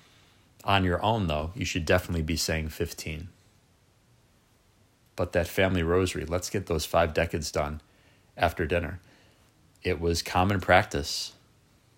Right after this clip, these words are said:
in Catholic families up until the nineteen sixties or nineteen seventies, when, unfortunately, the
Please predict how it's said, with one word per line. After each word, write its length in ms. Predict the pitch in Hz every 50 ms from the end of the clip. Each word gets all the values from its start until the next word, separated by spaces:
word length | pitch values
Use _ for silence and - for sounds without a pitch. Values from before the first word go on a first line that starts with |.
| _ _ _ _ _ - _ _ _ _ _ _ _ _ _ _ -
in 160 | - 87 80
Catholic 380 | - - 85 82 - 80 76
families 420 | - - 90 90 90 87 80 76 -
up 160 | 82 80 -
until 520 | 82 80 82 - 82 85 82 82 82 - - _ _ _ - _ _ _ _
the 80 | -
nineteen 360 | 87 87 82 82 - - 90 78
sixties 540 | - - 92 82 - - 92 87 80 80
or 60 | 82 78
nineteen 400 | 78 78 80 76 - - 78 73
seventies, 580 | - - 85 80 82 80 78 76 73 - -
when, 380 | - 85 80 78 78 78 78 78 _ _ _ _ _ _ _ _ _ _ _ - _ _ _
unfortunately, 800 | - 80 76 - 92 92 87 - - 87 82 82 80 80 80
the 340 | 76 76 78 73 71 71 78